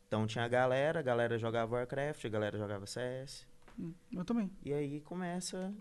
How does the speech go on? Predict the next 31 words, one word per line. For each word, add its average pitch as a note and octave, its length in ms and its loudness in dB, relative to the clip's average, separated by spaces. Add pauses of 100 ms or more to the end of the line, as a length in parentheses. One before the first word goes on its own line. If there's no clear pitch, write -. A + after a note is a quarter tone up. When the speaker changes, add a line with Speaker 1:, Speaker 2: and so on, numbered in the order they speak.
Speaker 1:
né? E3 200 -2 (600)
Você, B2 420 2 (720)
às A2 140 -2
vezes, A#2 200 2
por A#2+ 140 0
exemplo, A2+ 300 2
você A2+ 120 0
vê A#2 120 6
um C3 140 6
vídeo A#2+ 400 2
também, A2+ 600 6
vê G#2+ 140 6
um A2 100 6
meme, A2 760 2 (460)
vê A2+ 160 4
uma C3 160 8
propaganda. B2 1200 6 (1160)
Tudo E3+ 220 2
isso D#3 240 2
ajuda, F3+ 400 0
entendeu? G#2 340 2
O B2+ 40 -2
cara, C3 400 4
ele C#3+ 180 8
vê C3+ 120 8
uma D#3 140 8
jogada C3 460 8
ali, C3+ 160 0
nossa, D3+ 280 -2
o - 40 -10
cara B2 300 0